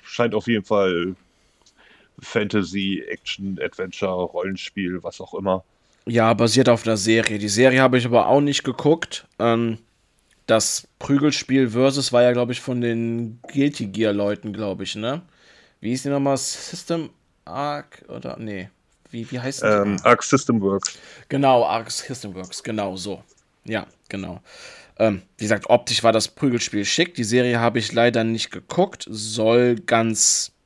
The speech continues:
Speaker 2: nett sein. Ähm, das Relink ist das Rollenspiel. Ich hätte schon Interesse, obwohl ich die Serie nicht kenne.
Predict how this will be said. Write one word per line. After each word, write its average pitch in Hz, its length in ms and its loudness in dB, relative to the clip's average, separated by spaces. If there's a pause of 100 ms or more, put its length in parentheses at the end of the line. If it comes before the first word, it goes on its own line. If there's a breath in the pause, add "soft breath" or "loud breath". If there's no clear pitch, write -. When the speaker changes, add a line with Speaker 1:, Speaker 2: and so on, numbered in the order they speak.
Speaker 2:
nett 127 360 -2
sein. 160 600 0 (600 loud breath)
Ähm, 113 400 2 (600)
das 113 240 0
Relink 135 300 6
ist 147 140 -2
das 107 160 -4
Rollenspiel. 165 760 2 (280)
Ich 90 800 -6
hätte 156 160 2
schon 160 180 6
Interesse, 143 400 0
obwohl 123 180 2
ich 123 60 -2
die 120 80 -4
Serie 113 460 2
nicht 107 260 -4
kenne. 98 380 -8